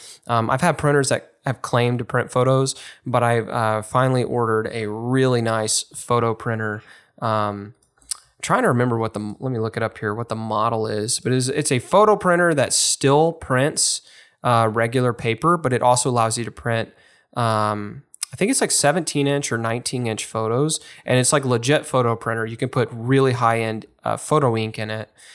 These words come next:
It is the Epson EcoTank Photo E T eighty-five fifty. Um, is, I can't wait to get it. Did a lot of reviews on it.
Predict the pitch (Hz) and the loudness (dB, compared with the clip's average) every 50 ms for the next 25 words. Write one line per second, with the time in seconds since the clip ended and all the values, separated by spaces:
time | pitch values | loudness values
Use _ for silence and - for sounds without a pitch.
0 | - _ - - 135 139 151 139 120 123 117 127 120 120 120 120 120 113 - - | -20 _ -2 2 4 4 4 4 2 0 0 0 0 2 2 2 0 -2 -4 0
1 | - 139 160 165 - - - - 165 160 156 151 151 147 - - 147 151 147 147 | 2 2 2 2 0 -2 2 2 4 4 4 4 2 0 0 0 0 0 0 0
2 | - 151 139 143 135 - - 131 123 123 120 - - - - - - 123 123 120 | 0 2 2 2 0 0 0 0 0 0 0 -2 -6 -12 -12 -2 0 0 2 4
3 | 123 120 120 - - 123 120 120 - - 123 117 117 110 - - 117 117 117 117 | 2 2 2 0 -2 -6 -4 -4 -4 -2 -2 -2 -2 -2 -2 -4 -4 -4 -4 -4
4 | 113 110 110 113 - - _ _ _ _ _ - - - 113 113 110 107 - - | -6 -8 -8 -10 -12 -14 _ _ _ _ _ -10 0 2 2 2 2 0 -2 -4
5 | 104 110 110 - - - - 123 - _ _ _ - - - - - _ - - | -4 -4 -4 -8 -10 -10 -10 -12 -14 _ _ _ -20 -20 -20 -20 -20 _ -4 0
6 | 113 113 113 113 107 110 107 101 101 104 117 - _ _ _ _ _ _ _ - | 0 2 2 2 2 0 0 -2 -6 -8 -10 -14 _ _ _ _ _ _ _ 2
7 | 139 143 143 139 131 123 120 123 117 - 127 127 - - 151 135 123 131 127 131 | 4 4 6 6 4 2 0 -2 -2 -2 -2 -4 -2 0 0 0 2 2 0 0
8 | 131 - 113 127 123 120 117 - 135 131 117 117 123 127 127 120 117 113 107 113 | -2 -4 -4 -2 0 0 0 0 0 0 0 2 4 4 4 4 2 0 -2 -4
9 | 117 117 110 117 117 110 110 110 110 110 - | -4 -4 -2 0 -2 -2 -2 -2 -4 -6 -8